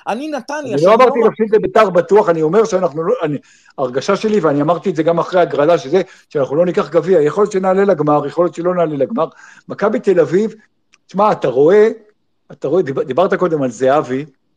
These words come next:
Speaker 2: אה, עכשיו, אין מה לעשות, זהבי עדיין השחקן הכי טוב במכבי, אבל הוא בתקופה לא טובה, זאת אומרת, ברגע שזהבי, אין את זהבי ש-, שהוא לא חד מספיק כמו שהוא היה בדרך כלל,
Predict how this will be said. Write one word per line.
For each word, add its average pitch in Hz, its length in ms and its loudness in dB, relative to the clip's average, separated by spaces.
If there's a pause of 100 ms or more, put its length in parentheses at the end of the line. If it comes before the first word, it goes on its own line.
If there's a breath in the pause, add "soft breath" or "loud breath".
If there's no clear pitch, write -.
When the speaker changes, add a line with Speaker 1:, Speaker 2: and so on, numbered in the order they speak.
(440)
Speaker 2:
אה, 123 240 -2 (220)
עכשיו, 131 240 -8 (1500)
אין - 180 -16
מה 277 80 -4
לעשות, 143 360 -6
זהבי 185 360 0
עדיין 196 460 2 (180 soft breath)
השחקן 180 360 -4
הכי 185 140 -4
טוב 170 220 -4
במכבי, 139 440 -2 (760 soft breath)
אבל 139 380 -2 (560)
הוא 151 120 -12
בתקופה 165 380 -2
לא 226 200 4
טובה, 196 180 2
זאת 170 80 -4
אומרת, 165 180 -2
ברגע 220 300 0
שזהבי, 180 680 2
אין 233 100 2
את 190 120 -2
זהבי 208 340 2
ש-, - 140 -6 (140)
שהוא 147 920 -8
לא 185 260 2
חד 214 220 2
מספיק 185 440 -4
כמו 180 160 -4
שהוא 160 260 2
היה 160 140 6
בדרך 139 500 -2
כלל, 147 240 0